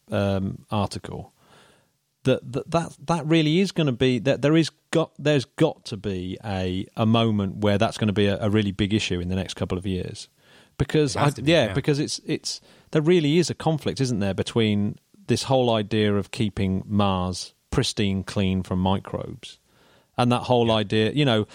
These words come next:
Speaker 1: there was, am I right in saying that, um, Curiosity rover could have, uh, gone and inspected, like, that area where it,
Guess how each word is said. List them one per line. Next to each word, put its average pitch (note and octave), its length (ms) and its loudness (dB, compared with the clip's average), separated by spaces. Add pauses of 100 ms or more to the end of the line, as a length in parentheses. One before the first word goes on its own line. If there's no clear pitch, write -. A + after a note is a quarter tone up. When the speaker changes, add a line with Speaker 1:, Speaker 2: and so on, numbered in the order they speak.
(260)
Speaker 1:
there C#3+ 100 4
was, D#3 220 2 (160)
am F3 140 2
I G#3 100 4
right F3+ 340 2
in D3 100 -2
saying B2 360 0
that, - 380 -4
um, A2 320 0 (100)
Curiosity C#3 580 2
rover A2 500 0 (280)
could D3+ 240 2
have, A#2+ 260 0 (400)
uh, A2 300 2 (140)
gone A2 240 2
and G#2 100 -2
inspected, G2+ 640 -2
like, G#2 220 -2 (320)
that A#2 180 0
area G#2+ 460 2
where G2+ 400 2
it, - 120 -4